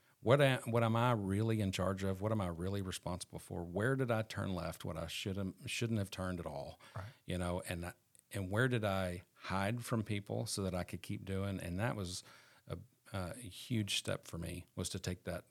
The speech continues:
Speaker 1: thirty days and go, "Man, of course I'm like this. Of course," you know, and, and not a, out of a, "I blame my parents," or anything, but to, to take ownership out of my own,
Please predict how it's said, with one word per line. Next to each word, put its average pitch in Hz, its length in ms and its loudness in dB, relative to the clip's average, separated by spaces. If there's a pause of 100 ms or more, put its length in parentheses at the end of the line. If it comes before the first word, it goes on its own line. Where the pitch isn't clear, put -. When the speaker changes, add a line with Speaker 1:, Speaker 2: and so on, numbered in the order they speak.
Speaker 1:
thirty 90 240 -2
days 85 280 -4
and 85 80 -8
go, 85 180 -4 (140)
"Man, 107 320 0 (500)
of - 120 -6
course 190 280 0
I'm 107 120 6
like 85 220 -4
this. - 480 -8
Of 98 140 -4
course," - 460 -2
you 135 80 2
know, 143 100 4
and, 135 80 4
and 139 240 4
not 156 160 8
a, 135 200 8
out 120 120 8
of 110 100 4
a, 95 160 6 (260)
"I 151 160 2
blame 135 300 2
my 120 140 4
parents," 113 520 2
or 101 80 0
anything, 104 380 2
but 92 140 -2 (140)
to, - 180 -2 (140)
to 101 280 4
take 131 240 2
ownership 107 460 2
out 95 100 4
of 92 80 0
my 87 340 -2 (160)
own, 110 320 4